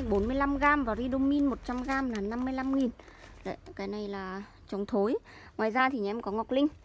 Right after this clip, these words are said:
Ngọc Linh chống thối, cái này chín mươi lăm nghìn, lọ hai trăm năm mươi mili. Nếu mà các bác, ờ, chọn những cái sản phẩm chống thối mà an toàn, ờ, thì các bác nên chọn Ngọc Linh này.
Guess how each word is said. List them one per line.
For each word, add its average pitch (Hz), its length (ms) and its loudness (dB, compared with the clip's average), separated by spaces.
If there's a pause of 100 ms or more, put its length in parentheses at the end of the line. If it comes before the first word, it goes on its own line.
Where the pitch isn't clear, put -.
(240)
Ngọc 240 140 0
Linh 277 160 2
chống 220 180 -2
thối, 208 300 0
cái 240 80 -6
này 240 140 -4
chín 214 220 -6
mươi 240 100 -6
lăm 269 300 -2
nghìn, 254 200 0 (480)
lọ - 240 -2
hai 254 220 -6
trăm 254 180 -6
năm 254 140 -4
mươi 277 140 0
mili. 269 380 -2 (880)
Nếu 214 160 -2
mà 240 100 0
các 233 60 -2
bác, 311 240 -2
ờ, 233 100 -2
chọn 226 220 -2
những 196 100 -8
cái 226 60 -8
sản 208 200 -4
phẩm 196 300 -2
chống 196 200 -6
thối 190 280 -2
mà 226 140 -6
an 240 220 -6
toàn, 208 420 -2 (460)
ờ, 185 380 -4
thì 196 180 -6
các 196 80 -8
bác 277 160 -2
nên 254 160 -4
chọn 226 220 -6
Ngọc 208 160 -8
Linh 262 180 -2
này. 240 160 -6